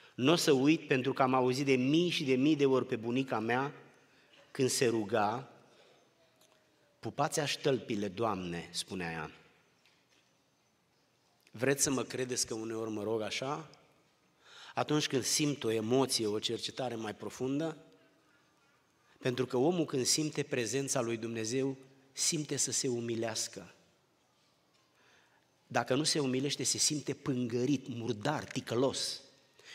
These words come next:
Cu cât Dumnezeu este mai aproape, cu atât mai mult simți să te umilești, pentru că ăsta e raportul cu El. Nu te întâlnești cu cineva ca tine,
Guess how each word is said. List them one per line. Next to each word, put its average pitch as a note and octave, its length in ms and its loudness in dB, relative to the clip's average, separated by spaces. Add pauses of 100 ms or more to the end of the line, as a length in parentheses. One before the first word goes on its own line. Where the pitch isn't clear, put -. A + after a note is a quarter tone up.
(120)
Cu A#2+ 120 -4
cât E3+ 160 2
Dumnezeu D3+ 680 4
este B2+ 260 -2
mai A#2+ 200 2
aproape, C#3+ 380 -2
cu - 140 -6
atât C3+ 300 -2
mai D3+ 160 -2
mult C3+ 200 2
simți D#3 340 -2
să D3 80 -6
te C3+ 120 -2
umilești, B2 600 -2 (260)
pentru C3 260 2
că C#3 120 -2
ăsta F#3 280 0
e D#3 40 -2
raportul D#3 540 -2
cu A2+ 120 -10
El. E2 300 -10 (920)
Nu D#3+ 100 4
te F#3+ 120 2
întâlnești F3+ 400 4
cu D#3+ 80 -2
cineva D3 460 0
ca D3+ 160 -2
tine, A#2 580 0